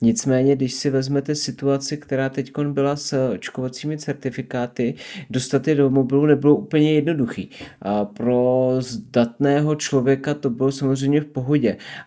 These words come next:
ale když byste si vzali prostě, eh, starší ročníky,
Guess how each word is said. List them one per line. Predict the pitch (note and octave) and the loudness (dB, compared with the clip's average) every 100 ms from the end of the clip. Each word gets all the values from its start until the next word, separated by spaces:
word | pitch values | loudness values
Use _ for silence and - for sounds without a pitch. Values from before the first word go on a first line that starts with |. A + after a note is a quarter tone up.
| - | 0
ale | A#2+ B2 B2+ B2+ B2+ C3 | 4 6 6 6 6 4
když | A#2+ A#2 - - - C3+ G#2+ | 2 -2 -4 -4 -4 -4 -4
byste | A#2+ - B2 | -4 -4 -4
si | - | -2
vzali | C3+ C3 B2+ | 0 2 2
prostě, | A#2+ C3 B2+ - C#3 C3+ B2+ G2+ | 0 -6 -6 2 4 4 2 2
eh, | G#2+ | -2
starší | A#2 - A#2 - C#3+ | -2 -4 -4 -2 -2
ročníky, | A#2+ - C#3 C3 C#3+ C#3+ | -2 -2 -2 0 2 2